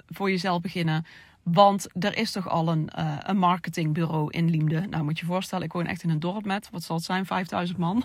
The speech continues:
<laughs> Nou, het is echt een klein dorp. Daar zat inderdaad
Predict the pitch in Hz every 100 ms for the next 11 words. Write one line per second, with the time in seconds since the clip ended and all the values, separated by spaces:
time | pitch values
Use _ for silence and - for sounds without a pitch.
0 | - 226 - - - - - - 180 170
1 | - 180 202 196 - 214 208 196 214 226
2 | 180 226 285 - - - 208 247 277 -
3 | 208 165 185 175